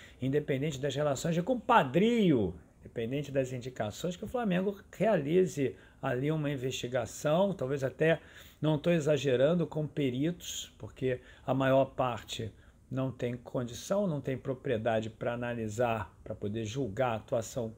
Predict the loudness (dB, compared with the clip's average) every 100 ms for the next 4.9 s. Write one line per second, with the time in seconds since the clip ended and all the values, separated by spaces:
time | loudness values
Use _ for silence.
0 | -16 -20 -20 -6 0 0 0 -4 -4 -2
1 | -2 2 4 8 6 6 -4 -16 -20 -18
2 | -6 -6 -6 -8 -4 -4 -2 -4 -2 -4
3 | -2 -4 -6 -8 -6 -6 -6 -4 -2 -2
4 | -2 -4 -2 -2 0 -2 0 0 0